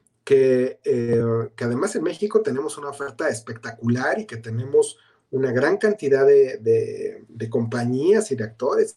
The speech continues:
y de directores y de dramaturgos de primer nivel, que incluso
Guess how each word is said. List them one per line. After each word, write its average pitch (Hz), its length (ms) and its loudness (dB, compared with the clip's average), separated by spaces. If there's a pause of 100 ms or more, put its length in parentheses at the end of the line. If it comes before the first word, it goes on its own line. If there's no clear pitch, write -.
y 120 80 -6
de 110 320 0
directores 113 640 -2
y 220 60 6
de 117 80 -2
dramaturgos 117 720 0
de 117 100 0
primer 117 480 -2
nivel, 131 480 2 (500)
que 131 120 -2
incluso 165 920 2